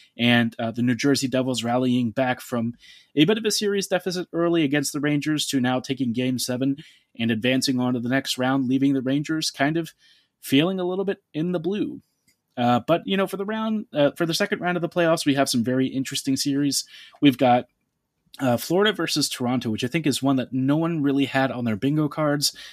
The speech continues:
especially with how mediocre Florida's goaltending was this year. But apparently Bobrovsky against the Bruins really showed up, and the Bruins made some tactical and goaltending, uh, miscalculations that ended up costing them. They have now watched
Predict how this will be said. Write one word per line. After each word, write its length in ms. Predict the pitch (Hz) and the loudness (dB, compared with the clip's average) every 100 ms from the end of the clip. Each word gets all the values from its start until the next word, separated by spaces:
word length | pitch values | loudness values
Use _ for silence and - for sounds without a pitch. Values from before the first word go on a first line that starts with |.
| - | -6
especially 640 | 147 - - - 196 185 | -4 -2 -2 -2 2 4
with 160 | 160 139 | 2 2
how 160 | 147 143 | 2 4
mediocre 520 | 143 139 139 131 131 | 6 6 4 2 -4
Florida's 420 | - 131 120 104 | -2 -2 0 -2
goaltending 500 | 156 156 - 131 123 | -2 -4 -2 0 2
was 180 | 123 113 | 0 0
this 180 | 120 120 | -2 -2
year. 200 | 117 - - _ _ | -2 -4 -16 _ _
But 80 | - | 0
apparently 320 | 180 196 190 | 0 -2 -2
Bobrovsky 640 | 156 147 160 165 - 170 | -4 -2 -2 -2 0 0
against 260 | 139 143 135 | 2 2 0
the 80 | 135 | -2
Bruins 380 | 147 156 131 117 | -2 0 -2 0
really 220 | 135 143 | 2 2
showed 280 | - 143 143 | 2 0 0
up, 160 | 147 _ - - _ | -2 _ -20 -20 _
and 360 | 120 123 123 113 - | 2 4 2 -2 -4
the 140 | 127 | -2
Bruins 460 | 117 139 143 139 - | 0 2 4 2 2
made 140 | 131 | 0
some 260 | - 131 123 | 0 -2 -4
tactical 680 | - 143 135 143 139 135 143 | -6 -8 -8 -6 -2 -2 -4
and 180 | 139 120 | -4 -2
goaltending, 720 | 139 143 - 147 139 139 123 | 0 -2 -2 0 2 0 -2
uh, 140 | 120 117 | -6 -2
miscalculations 960 | 131 - - 143 - 131 135 - 127 | 0 0 0 -2 0 0 0 0 0
that 180 | 113 113 - - _ - | 0 -2 -8 -20 _ 2
ended 260 | 147 139 | 4 4
up 120 | 135 | 0
costing 480 | - 135 135 - 135 | 0 0 0 0 2
them. 260 | 135 139 139 - - _ - | 4 2 0 -8 -20 _ -2
They 320 | 123 131 139 | 4 6 6
have 280 | 135 135 117 | 4 -2 0
now 280 | 123 131 131 | 2 2 2
watched 600 | 113 123 127 - - | 0 0 0 -2 -8